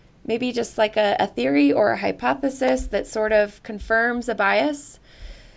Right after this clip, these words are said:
Um, and we all have them, right? Like, I'm not trying to act like I have zero biases. I, I know that I do, and I try to work, work through that. But,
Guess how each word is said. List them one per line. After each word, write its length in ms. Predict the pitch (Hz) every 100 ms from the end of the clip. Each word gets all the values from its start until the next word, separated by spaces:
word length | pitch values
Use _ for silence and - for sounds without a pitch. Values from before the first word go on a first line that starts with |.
| - - - - _ -
Um, 680 | 220 202 196 190 208 190 180 _ - - _ _ 269
and 160 | 285
we 100 | 294
all 200 | 277 294
have 260 | 285 254 240
them, 200 | 196 208
right? 280 | 202 208 220
Like, 140 | 208
I'm 140 | 220
not 180 | 247 247
trying 180 | - 247
to 100 | 226
act 200 | 214 -
like 180 | 214 208
I 260 | 208 202
have 460 | 202 208 202 190 - -
zero 340 | - 202 190
biases. 520 | 190 190 180 180 170
I, 200 | 196 175 180
I 100 | 196
know 200 | 196 190
that 140 | 190
I 100 | 185
do, 240 | 180 190 180
and 80 | 180
I 80 |
try 180 | 175 196
to 80 | 185
work, 200 | 185 180 - -
work 200 | - 190
through 140 | - 233
that. 260 | 185 -
But, 280 | 190 180 175